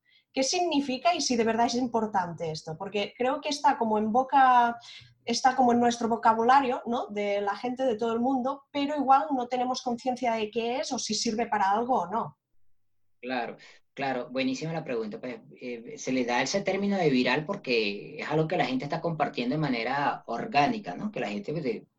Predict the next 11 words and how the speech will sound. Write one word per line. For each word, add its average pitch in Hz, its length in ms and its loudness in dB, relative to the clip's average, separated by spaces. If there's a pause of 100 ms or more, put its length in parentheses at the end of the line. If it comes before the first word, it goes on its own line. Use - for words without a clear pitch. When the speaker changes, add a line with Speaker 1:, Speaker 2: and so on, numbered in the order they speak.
Speaker 2:
pues, 101 180 -14
le, 117 300 -6
le 127 160 -2
gustó 175 460 0
y, 214 320 -6 (340)
y 127 160 -2
hay, 131 300 2
hay 127 180 2
un, 160 500 0
hay 131 200 -2
un, 147 880 -2